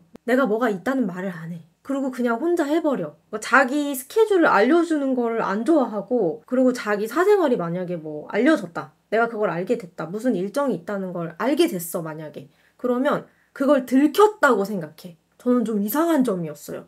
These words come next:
왜 그렇게까지 본인 사생활이 막 이렇게 숨겨지는 거에 집착을 하는지 사실 잘 모르겠는데,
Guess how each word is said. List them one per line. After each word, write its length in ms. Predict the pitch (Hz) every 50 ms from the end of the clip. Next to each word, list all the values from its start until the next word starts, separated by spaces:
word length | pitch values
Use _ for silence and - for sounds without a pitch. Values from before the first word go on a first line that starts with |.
| _ -
왜 180 | - 220 240 254
그렇게까지 540 | 247 302 294 - 262 254 240 226 208 180 185
본인 360 | - - 226 220 226 233 226
사생활이 800 | 220 247 320 339 427 427 392 294 247 240 247 233 196 151 170 - _ _ _ _ _ _ _
막 100 | - 202 185
이렇게 380 | 180 185 208 185 180 170 170 -
숨겨지는 800 | - - - - 466 508 494 508 494 480 427 359 330 294 262
거에 180 | 254 233 208 170
집착을 500 | - - - - - 349 339 320 320 294
하는지 640 | 277 262 254 240 220 196 190 196 185 170 160 - _
사실 260 | - 269 277 294 302 -
잘 200 | - - 214 190
모르겠는데, 880 | 202 190 214 247 - 262 214 190 175 170 170 220 254 233 180 139 -